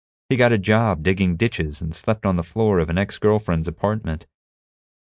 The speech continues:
He'd hoped for more than the floor, but ditch diggers can't be choosers. As soon as he got his first paycheck, he dropped the shovel and pointed himself farther south,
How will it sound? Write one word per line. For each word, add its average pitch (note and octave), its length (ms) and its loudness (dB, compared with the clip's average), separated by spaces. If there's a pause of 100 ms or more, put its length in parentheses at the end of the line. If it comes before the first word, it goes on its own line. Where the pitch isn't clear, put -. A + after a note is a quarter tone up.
He'd B2 120 2
hoped E3 260 2
for F2+ 160 -2
more G#2 300 2
than D#2+ 140 -2
the D#2+ 80 -4
floor, G2+ 480 0 (380)
but F#2+ 260 -2
ditch - 220 0
diggers E2 360 0
can't G#2+ 260 -4
be E2 140 -6
choosers. F#2 640 -4 (1120)
As - 80 -2
soon D#3 220 4
as D#3+ 100 2
he D3 80 -2
got G#2+ 220 2
his G2 120 -4
first - 380 -2
paycheck, E2 640 -6 (200)
he F#2+ 100 -2
dropped G#2 360 0
the A2+ 80 0
shovel G#2 480 -2
and D#2+ 180 -2
pointed A2+ 360 0
himself G2 520 -2
farther G2 300 2
south, D2+ 500 -4